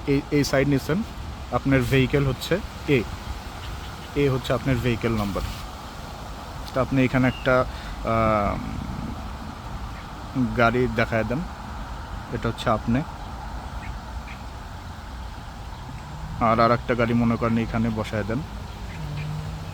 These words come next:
বি, অন্য যে গাড়ি এটা বি, এটা হচ্ছে সেই বি গাড়ি। আপনি যাচ্ছেন এইদিকে, ঠিক আছে, আর এই গাড়িটা আসতেছে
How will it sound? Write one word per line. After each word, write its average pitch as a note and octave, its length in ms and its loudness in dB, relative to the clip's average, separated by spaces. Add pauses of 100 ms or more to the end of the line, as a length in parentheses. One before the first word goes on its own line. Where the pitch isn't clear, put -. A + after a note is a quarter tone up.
(1200)
বি, A#2 120 8 (1500)
অন্য B2 280 4
যে B2 120 4
গাড়ি B2 240 2
এটা B2 160 0 (100)
বি, C#3 120 2 (1160)
এটা A2+ 180 0
হচ্ছে A2+ 140 -2
সেই A2 260 0
বি A2 120 2
গাড়ি। A2 220 0 (440)
আপনি B2 340 2
যাচ্ছেন B2 400 2 (180)
এইদিকে, A2 360 0 (1700)
ঠিক C#3 120 0
আছে, B2 200 -2 (460)
আর A2 100 2
এই A#2+ 100 6
গাড়িটা A#2 340 4
আসতেছে B2 400 -2